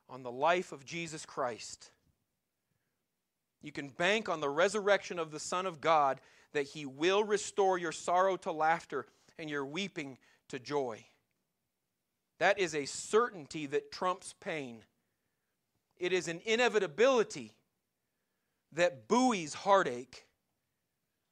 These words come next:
The resurrection of Jesus Christ proves that one day you shall go home with shouts of joy.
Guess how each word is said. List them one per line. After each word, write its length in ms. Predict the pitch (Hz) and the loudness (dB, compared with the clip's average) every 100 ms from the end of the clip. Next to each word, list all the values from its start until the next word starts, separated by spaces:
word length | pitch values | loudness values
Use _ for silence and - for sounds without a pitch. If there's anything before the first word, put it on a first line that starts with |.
| _ _ _ _ _ _ _ | _ _ _ _ _ _ _
The 120 | 147 | -8
resurrection 800 | 143 180 226 233 220 214 - 208 | 0 4 4 4 4 4 2 -6
of 120 | 185 139 | -6 -6
Jesus 480 | 175 196 175 175 | -4 -4 -4 -6
Christ 680 | - - 190 165 139 - - - _ _ - | -8 0 4 4 2 -6 -12 -20 _ _ -18
proves 680 | - 247 254 185 131 123 - _ _ _ | 2 4 6 4 2 -8 -16 _ _ _
that 200 | 139 135 | -4 -4
one 500 | 120 131 180 269 254 | -4 -2 2 4 2
day 480 | 196 170 117 101 113 _ _ _ _ _ _ | 4 4 4 -6 -16 _ _ _ _ _ _
you 200 | 131 185 | -8 -8
shall 880 | 165 - - 233 254 226 165 151 156 | -4 -4 0 6 8 10 8 6 0
go 240 | 139 180 160 | 0 0 0
home 520 | 170 202 147 123 135 _ _ _ - | 2 2 2 -4 -12 _ _ _ -10
with 140 | 135 | -8
shouts 640 | - - 180 156 - - - | -6 2 4 4 2 -14 -14
of 140 | 139 120 | -14 -10
joy. 300 | 123 113 | -8 -8